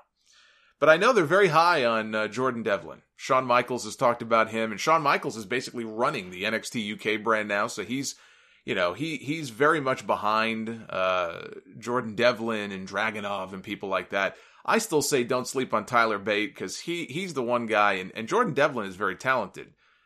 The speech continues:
uh, and he may go on to great, uh, superstardom in the future. But I still look at Tyler Bate, and I'm amazed every time I look at this guy in the ring.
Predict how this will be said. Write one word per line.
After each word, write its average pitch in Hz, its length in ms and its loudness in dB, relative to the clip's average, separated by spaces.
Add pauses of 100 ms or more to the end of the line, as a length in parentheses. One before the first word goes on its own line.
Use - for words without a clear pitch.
(280)
uh, 87 240 -6
and 104 100 -10
he 131 120 -4
may 120 200 0
go 113 320 0
on 113 240 2
to 107 240 -8
great, 117 480 -2
uh, 104 140 0
superstardom 123 800 2
in 95 80 -10
the 92 80 -12
future. - 460 -8 (680)
But - 80 4
I 151 100 8
still 131 260 -2
look 123 120 -4
at - 120 -12
Tyler 123 280 2
Bate, 101 300 0
and - 100 -6
I'm 104 160 0
amazed 98 600 -6
every 113 180 -4
time 117 180 -6
I 104 60 2
look 98 200 -4
at - 80 -16
this 95 160 -10
guy 95 180 -2
in 92 120 -8
the 87 80 -10
ring. 87 440 -8